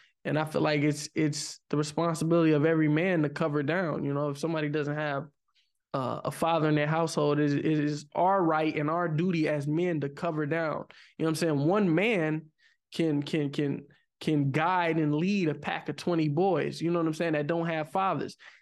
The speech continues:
They don't, it, it, it's no, we're not in the time of one man to, to, to one young man to, to guide him. Like, we have to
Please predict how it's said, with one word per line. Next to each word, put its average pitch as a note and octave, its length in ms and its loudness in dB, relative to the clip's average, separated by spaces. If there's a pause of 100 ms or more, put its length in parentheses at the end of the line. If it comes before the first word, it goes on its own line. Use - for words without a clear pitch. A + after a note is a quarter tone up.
They F#3 100 4
don't, G#3 160 4
it, F#3+ 120 4
it, D3+ 260 -2
it's G#3+ 180 2
no, A3+ 360 4 (500)
we're G#3 180 2
not A#3+ 260 2
in A3 120 2
the F3 60 2
time G3 480 -2
of D3+ 160 -2
one F#3+ 400 0 (280)
man F3 520 0
to, D#3+ 160 -4
to, D#3 240 -4
to - 160 -2
one F3+ 320 2
young F#3 280 2
man E3 280 -2
to, D#3 220 -6
to D#3 100 -4
guide F3 440 2
him. D3+ 320 -2
Like, D3+ 180 -2
we G3+ 220 2
have F#3 360 -2
to D#3 320 0